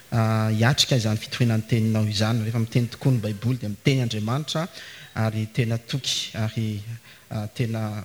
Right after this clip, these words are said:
fatokiana be hanananay izany manoloana ny teninao. Andriamanitra, a, raha hiatrika an'izany tokoa izay dia mangataka indrindra ny fitarihan'ny fanahinao masina. Mangataka Andriamanitra mba hiaro ny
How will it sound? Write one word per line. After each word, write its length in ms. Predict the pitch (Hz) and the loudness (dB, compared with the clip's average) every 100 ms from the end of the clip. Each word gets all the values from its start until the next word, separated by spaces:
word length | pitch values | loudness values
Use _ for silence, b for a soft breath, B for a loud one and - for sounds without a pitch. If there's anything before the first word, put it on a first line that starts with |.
| - | -8
fatokiana 340 | 123 - 120 | -8 -4 -4
be 200 | 101 113 120 | -2 -2 0
hanananay 460 | 110 107 104 117 | -2 -2 -2 -2
izany 180 | 117 117 | -2 -2
manoloana 380 | 107 104 104 107 | -4 -4 -4 -4
ny 80 | - | -4
teninao. 400 | 107 104 113 110 B B B B B | -2 0 0 -2 B B B B B
Andriamanitra, 580 | 110 110 123 151 - 180 165 B B B - | -4 0 0 0 0 -2 -4 B B B -10
a, 120 | 113 107 104 104 | -6 -4 -4 -4
raha 100 | 104 | -4
hiatrika 560 | 101 104 110 - 123 | -4 -2 -2 -2 -2
an'izany 320 | 107 104 104 - | -2 -2 -4 -6
tokoa 180 | - 139 | -4 -2
izay 180 | 117 123 | -2 -2
dia 100 | 107 | -2
mangataka 420 | 107 110 110 120 107 | -2 -4 -2 0 0
indrindra 580 | 104 127 143 151 156 | 0 0 0 -2 -2
ny 400 | 147 123 120 160 | 0 2 2 2
fitarihan'ny 560 | 160 - - 123 120 110 | -2 -6 -4 0 0 -2
fanahinao 460 | - 110 104 104 101 | -2 -4 -2 -2 0
masina. 420 | 131 - - 101 98 B B B B B B | 2 2 0 -6 -8 B B B B B B
Mangataka 440 | 117 104 123 131 139 | -8 -4 -4 -2 -2
Andriamanitra 420 | 117 117 139 127 | -2 -2 -2 -4
mba 140 | 110 | -4
hiaro 320 | 107 110 123 117 | -4 -2 -2 -2
ny 240 | 113 | -2